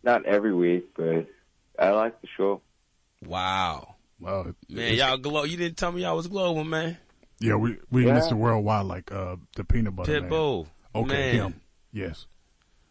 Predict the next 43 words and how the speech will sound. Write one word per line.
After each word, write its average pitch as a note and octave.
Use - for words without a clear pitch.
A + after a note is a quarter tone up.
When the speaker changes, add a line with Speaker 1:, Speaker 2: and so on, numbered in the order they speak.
Speaker 2:
Man, A#2+
D-Ray A#2+
Speaker 1:
It's, D#2+
Speaker 2:
from F#2
Speaker 1:
it's A#2+
Speaker 2:
Canada. E3
Speaker 1:
not C3+
that A#2
hard. B2+
I C3
used C#3
to D3
live C#3+
down B2+
in A#2
Houston, A#2
and, G#2
you G2+
know, G#2
you G2+
go G#2+
back G2+
home G2+
and E2+
back F#2
and F2+
forth, G2
and, D2
it, A2
you G#2
know, A2+
you A2
had G#2+
one G2
of G#2
the G2+
best G2
shows F#2+
that F2
I F2
had E2
listened F2
to. E2